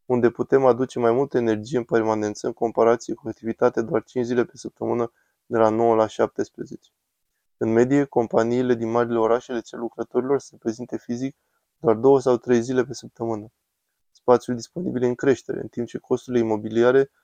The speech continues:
sunt previzionate să scadă. De ce nu aplicăm soluția ca oamenii care vin la birou să aibă birourile și ca locuințe?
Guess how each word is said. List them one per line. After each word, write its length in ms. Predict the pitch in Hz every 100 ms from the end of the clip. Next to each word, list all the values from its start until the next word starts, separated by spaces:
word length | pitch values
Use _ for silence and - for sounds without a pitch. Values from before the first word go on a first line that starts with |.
| _
sunt 220 | - 113
previzionate 600 | 120 107 107 110 123 123
să 100 | 117
scadă. 440 | 110 - 117 104 _ _ _ _ _ _ _ _
De 140 | 120
ce 120 | 120
nu 80 | 180
aplicăm 360 | 165 151 - 139
soluția 500 | - 120 131 - 131
ca 140 | -
oamenii 280 | 120 127 127
care 220 | - 113
vin 140 | 110 127
la 120 | 120
birou 300 | 110 110 120
să 120 | -
aibă 180 | 120 113
birourile 400 | 113 113 120 117
și 140 | -
ca 160 | - 120
locuințe? 460 | 117 - 127 110